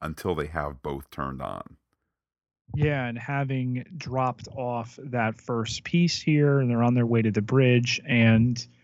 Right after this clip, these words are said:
Speaker 2: uh, Burnham's tricorder goes off. She's detecting another human life sign. There was no intel that pointed to that because, of course,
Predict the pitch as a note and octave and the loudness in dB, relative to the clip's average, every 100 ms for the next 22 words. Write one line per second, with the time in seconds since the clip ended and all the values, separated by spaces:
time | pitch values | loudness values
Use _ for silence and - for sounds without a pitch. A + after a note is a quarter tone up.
0 | _ _ _ A#2 G#2+ G2 A2+ C#3+ C#3 C3 | _ _ _ -6 -4 -4 0 4 6 6
1 | A#2+ - - D#3 D#3 C#3 B2+ A#2+ A#2 A2+ | 4 4 4 2 -2 -4 -6 -8 -6 -8
2 | A2 A2+ G#2+ G#2+ A2 - A#2 - - - | -6 -6 -6 -6 -6 -4 -4 -4 -6 -2
3 | C3+ C3 A2 C3 B2 A2+ C3 C3 B2 A#2 | 0 2 0 2 2 4 4 6 4 4
4 | A#2+ - A#2 G2+ A2 B2 - A2+ G2 F#2+ | 0 2 4 2 0 0 -2 -2 -2 -2
5 | F#2+ - - - - B2+ A#2 A#2 A#2 A#2+ | -4 -8 -20 -20 0 2 4 2 2 2
6 | C#3 E3+ F#3+ F#3 D#3+ C3+ C3 - A2+ G#2 | 4 6 6 4 2 0 0 0 0 0
7 | G2+ G#2 - - _ C3 A#2+ - C#3 B2+ | -4 -2 -2 -2 _ -2 -2 -2 -2 0
8 | A#2 G#2+ - D3+ A#2 G2+ G#2 A#2 A2 A#2+ | 0 -2 -4 -2 0 0 -2 -8 -8 -8
9 | A#2 G#2+ - - C3 A2+ - - | -8 -12 -16 -8 -4 -4 -4 -8